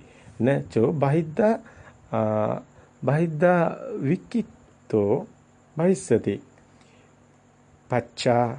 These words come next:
පුරේ සංඤීච විහෙරති.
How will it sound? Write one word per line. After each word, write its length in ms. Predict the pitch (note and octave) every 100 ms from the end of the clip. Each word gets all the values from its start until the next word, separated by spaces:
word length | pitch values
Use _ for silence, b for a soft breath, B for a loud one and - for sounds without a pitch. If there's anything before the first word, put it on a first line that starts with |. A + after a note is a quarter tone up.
| - -
පුරේ 460 | - A2 G#2 G#2 G3+ - - - _ - - -
සංඤීච 760 | - B2 A#2+ A2+ A2+ A2+ B2 - A2 - -
විහෙරති. 500 | - G3 E3 A2